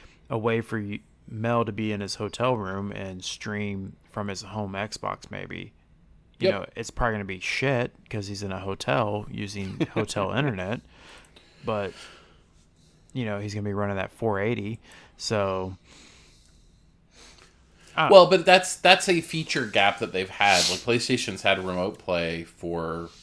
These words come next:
Speaker 2: since launch, um, and Xbox has not. They've had h-, in-home streaming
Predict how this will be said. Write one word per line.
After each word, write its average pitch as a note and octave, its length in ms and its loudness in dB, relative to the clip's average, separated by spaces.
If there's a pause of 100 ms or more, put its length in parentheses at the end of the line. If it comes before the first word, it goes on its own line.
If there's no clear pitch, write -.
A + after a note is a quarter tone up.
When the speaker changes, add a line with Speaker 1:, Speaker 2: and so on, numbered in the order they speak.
(140)
Speaker 2:
since - 260 -4
launch, F2 640 -2 (540)
um, E2+ 640 0 (100)
and F#2+ 160 0
Xbox F2+ 420 -2
has F2+ 220 -6
not. E2 460 -6 (380)
They've F2+ 160 -2
had G2 300 6
h-, - 240 -10
in-home C3+ 560 4
streaming F#2 680 -4